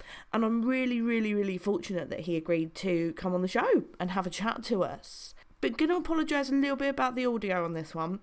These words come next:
because it was a remote interview. I'm doing this bit later. It's all been, like, chunk and change and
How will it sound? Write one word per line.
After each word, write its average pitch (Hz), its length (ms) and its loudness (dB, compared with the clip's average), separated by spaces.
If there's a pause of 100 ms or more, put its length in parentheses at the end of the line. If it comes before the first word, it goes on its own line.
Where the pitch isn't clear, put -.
(140)
because 208 1000 0
it 220 160 0
was 185 140 -6
a 190 40 -2
remote 220 400 2
interview. 196 680 -2 (100)
I'm 185 140 4
doing 190 380 2
this 262 220 0
bit - 220 -4
later. 180 480 0 (240)
It's - 220 -4
all 240 200 0
been, 233 300 0
like, 208 400 -4
chunk 262 560 0
and 254 240 0
change 226 760 0
and 185 280 0